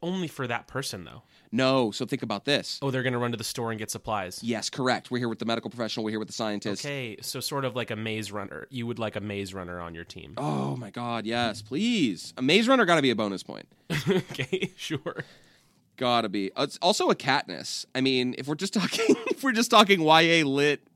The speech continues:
Speaker 2: bonus points, yeah.
Speaker 1: Now, let me ask you this. Is Tony Hawk another bonus point?
Speaker 2: Gotta be. Gotta
Speaker 1: <laughs> Gotta
Speaker 2: be.
Speaker 1: be, right? He's probably got something to contribute.
Speaker 2: I wanna talk about gadgets, and we're gonna go into some more boring stuff, just because we have to.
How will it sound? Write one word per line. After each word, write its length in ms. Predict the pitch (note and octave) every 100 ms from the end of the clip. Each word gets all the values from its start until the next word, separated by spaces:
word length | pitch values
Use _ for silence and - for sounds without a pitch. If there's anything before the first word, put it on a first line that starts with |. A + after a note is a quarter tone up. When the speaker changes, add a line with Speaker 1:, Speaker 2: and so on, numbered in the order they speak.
| -
Speaker 2:
bonus 340 | C3 C#3 E3
points, 420 | F#3+ F#3 G3 -
yeah. 300 | - A2+ F2 E2 - -
Speaker 1:
Now, 220 | F#3 G3+
let 140 | G#3 A3
me 120 | G#3+
ask 240 | G#3+ G#3
you 60 | G#3+
this. 460 | A3+ C#4 A#3+ - - _ _ -
Is 180 | F3
Tony 340 | - E3+ F#3 G3+
Hawk 260 | F#3 F3+
another 480 | F#3 F3 E3 E3 D#3+
bonus 400 | D#3 E3 E3+ E3
point? 340 | - - - - _ -
Speaker 2:
Gotta 520 | D#3+ D3+ C3 B2 -
be. 880 | - A2+ C3 C3+ C#3+ E3 G#3+ G#3+ - _ F3 - C#3+
Gotta 300 | A3+ F#3+ C#3+
Speaker 1:
<laughs> 0 |
Gotta 260 | C3+ G3
Speaker 2:
be. 60 | -
Speaker 1:
be, 160 | F3 D3
right? 380 | D3 G3+ E4+ - - - _ _ -
He's 160 | B3
probably 260 | C4 A3 F#3
got 120 | A#2+
something 200 | - C3+
to 60 | G#2+
contribute. 540 | A2+ F#2+ G2+ F#2+ G2+ _ -
Speaker 2:
I 120 | B2+
wanna 200 | C#3+ F3
talk 220 | F#3+ F3
about 280 | E3+ D3 B2+
gadgets, 520 | G#2+ G#2+ G2+ G#2+ G2+ -
and 240 | A#2+ A#2+ -
we're 140 | C3
gonna 140 | C#3 C3+
go 140 | C3+
into 140 | B2
some 140 | A2+ A#2+
more 120 | A2
boring 320 | F#2+ F#2 F2
stuff, 320 | - C#2 - -
just 160 | D3
because 200 | F3+ A#3
we 80 | G#3+
have 240 | D3+ B2 -
to. 220 | - G1+